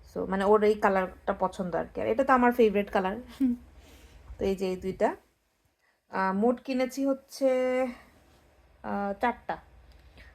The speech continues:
চারটার মধ্যে এই যে এই দুইটা একটা, আর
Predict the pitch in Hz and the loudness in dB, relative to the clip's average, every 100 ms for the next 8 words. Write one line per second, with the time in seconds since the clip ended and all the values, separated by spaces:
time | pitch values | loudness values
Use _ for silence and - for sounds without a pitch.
0 | - 233 214 233 233 240 208 262 349 247 | -10 -8 -2 0 2 0 -2 -6 -6 -4
1 | 202 196 196 196 196 214 233 226 - 262 | -6 -4 -4 -4 -4 -2 -2 -2 -4 -4
2 | 403 - - - - - - - - - | -4 -16 -20 -20 -20 -20 -20 -20 -20 -10
3 | 190 175 | -6 -6